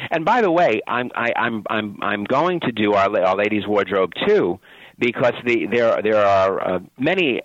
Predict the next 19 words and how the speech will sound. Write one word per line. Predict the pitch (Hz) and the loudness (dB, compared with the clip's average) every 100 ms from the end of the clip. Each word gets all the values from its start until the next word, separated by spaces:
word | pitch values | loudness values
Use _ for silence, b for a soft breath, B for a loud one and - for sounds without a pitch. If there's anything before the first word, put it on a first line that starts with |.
| - | -4
um, | 90 80 76 73 62 _ - _ - | -2 -2 -4 -8 -14 _ -20 _ -8
uh, | 76 71 | -6 -4
images | 127 165 160 110 98 | -2 -2 -2 -4 -2
of | 92 | 0
Our | 90 | 0
Lady | 92 98 98 | 0 0 0
that | 92 | 0
I | 87 | 0
left | 90 82 | -2 0
out | 101 123 147 | 0 2 0
of | 80 | -2
this | 76 - | -6 -4
book. | 73 62 | -6 -6
You | - | -6
know, | 82 76 | -6 -6
some | 85 | -8
great | 80 90 127 160 - | -6 -2 0 0 -2
images | 85 80 85 76 76 | -4 -4 -2 -4 -4
like, | 76 71 | -6 -6